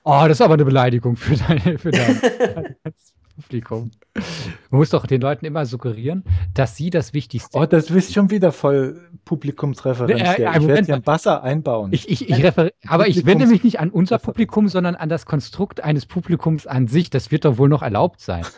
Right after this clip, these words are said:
Speaker 2: Die Blogs haben eben schon mehr Leser als meine Dis, deswegen ist gerade der Schwerpunkt darauf,
Speaker 1: <laughs>
Speaker 2: eher zu, äh, die Werbung sozusagen auf die andere Seite zu po-, äh, zu
Speaker 1: Aber,
Speaker 2: positionieren.
Speaker 1: aber eigentlich ist es, ist es auch deswegen auf, eigentlich ineffi-, also ineffizient, war, war so viel Arbeit in die Dis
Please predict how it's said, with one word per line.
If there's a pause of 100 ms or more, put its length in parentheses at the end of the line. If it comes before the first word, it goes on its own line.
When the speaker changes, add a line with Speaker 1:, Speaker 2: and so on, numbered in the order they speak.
(200)
Speaker 2:
Die
Blogs
haben
eben
schon
mehr
Leser
als
meine
Dis,
deswegen
ist
gerade
der
Schwerpunkt
darauf,
Speaker 1:
<laughs>
Speaker 2:
eher
zu,
äh, (400)
die
Werbung
sozusagen
auf
die
andere
Seite
zu
po-,
äh,
zu
Speaker 1:
Aber,
Speaker 2:
positionieren.
Speaker 1:
aber
eigentlich
ist
es,
ist
es
auch (240)
deswegen
auf,
eigentlich (880)
ineffi-,
also
ineffizient,
war,
war
so
viel
Arbeit
in
die
Dis